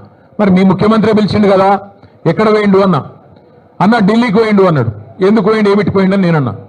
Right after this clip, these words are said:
"ఎరువుల బస్తాల కోసం పోయిండు అన్న" అన్నాడు. ఎరువుల బస్తాల కోసం పోయిండట. ఎట్లుందంటే ఇది,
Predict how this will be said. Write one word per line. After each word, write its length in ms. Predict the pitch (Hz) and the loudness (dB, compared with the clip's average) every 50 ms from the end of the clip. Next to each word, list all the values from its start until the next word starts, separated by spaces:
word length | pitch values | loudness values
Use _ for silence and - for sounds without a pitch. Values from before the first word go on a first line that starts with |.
| - - - - _ _ _ _ - | -20 -20 -20 -20 _ _ _ _ -4
"ఎరువుల 320 | - 160 202 233 247 262 262 | -2 0 2 2 2 2 0
బస్తాల 420 | 226 240 240 - - 254 247 240 | 0 0 0 -2 -2 0 0 0
కోసం 280 | 233 226 214 170 226 220 | 2 0 0 2 2 2
పోయిండు 220 | 214 214 214 202 | 2 0 0 0
అన్న" 120 | 196 190 185 | 0 0 0
అన్నాడు. 300 | 190 190 180 139 113 - - - - - - - - - - - - - - - - - - - - - - - - - - - - - | 0 0 0 -2 -2 -4 -8 -14 -20 -20 -20 -20 -20 -20 -20 -20 -20 -20 -20 -20 -20 -20 -20 -20 -18 -18 -18 -18 -16 -18 -18 -10 -4 0
ఎరువుల 300 | 170 196 233 247 254 247 | 0 2 2 2 0 0
బస్తాల 400 | 214 226 220 - - 233 233 226 | 0 0 -2 0 0 0 0 0
కోసం 260 | 190 208 170 226 240 | 0 0 2 2 2
పోయిండట. 500 | 220 208 208 196 180 151 135 - - - | 2 2 2 0 0 0 -2 -4 -4 -4
ఎట్లుందంటే 560 | 160 165 165 190 220 220 220 214 214 185 208 | -4 -2 -2 0 0 0 0 0 0 0 0
ఇది, 160 | 196 190 196 | 2 2 2